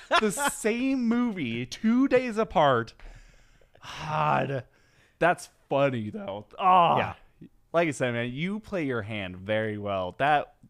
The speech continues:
Speaker 1: that shit's funny. All right. Well, I'm still at zero then.
Speaker 2: <laughs>
Speaker 1: Fuck. So the best I can do is get two. Man, I really hope you, you say yes to, to at least one of these.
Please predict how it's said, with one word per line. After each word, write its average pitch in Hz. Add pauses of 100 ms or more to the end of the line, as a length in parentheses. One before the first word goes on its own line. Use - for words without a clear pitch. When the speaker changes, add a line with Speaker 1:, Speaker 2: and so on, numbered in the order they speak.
(100)
Speaker 1:
that 139
shit's -
funny. 92
All 143
right. 104 (840)
Well, 175
I'm 151
still 175
at 123
zero 113
then. 107
Speaker 2:
<laughs> -
Speaker 1:
Fuck. 165 (1080)
So 175
the 254
best 208
I 220
can 180
do 139
is 127
get -
two. 90 (1500)
Man, 147
I 131
really 131
hope 120
you, 117
you 113
say 107
yes 104
to, 95 (180)
to 92
at 110
least 104
one 98
of 82
these. 87